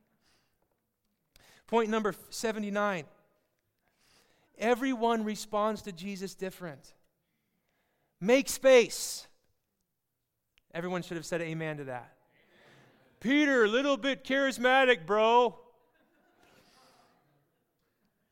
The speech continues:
Dude, the dude just denied him. You don't know someone's backstory. And when the Spirit touches their heart, you're not, who are you to judge how they respond to Jesus?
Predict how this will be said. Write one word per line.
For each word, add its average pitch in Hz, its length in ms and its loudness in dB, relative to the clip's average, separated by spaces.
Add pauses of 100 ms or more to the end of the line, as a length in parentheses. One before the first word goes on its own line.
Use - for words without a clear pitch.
Dude, 220 400 -8
the 185 100 -8
dude 226 320 -8
just 202 260 -12
denied 196 440 -8
him. 190 140 -16 (1500)
You 233 120 -6
don't 269 180 -4
know 240 180 -4
someone's 185 420 -4
backstory. 165 760 -12 (920)
And 180 100 -4
when 190 140 -2
the 180 80 -2
Spirit 214 500 -4
touches 196 380 -10
their 190 180 -2
heart, 190 340 -2
you're 226 100 -4
not, 262 220 2
who 285 180 -2
are 262 60 -2
you 240 220 -2
to 320 80 0
judge 226 360 -6
how 196 180 -4
they 202 180 -2
respond 180 460 -4
to 160 60 -8
Jesus? 151 680 -12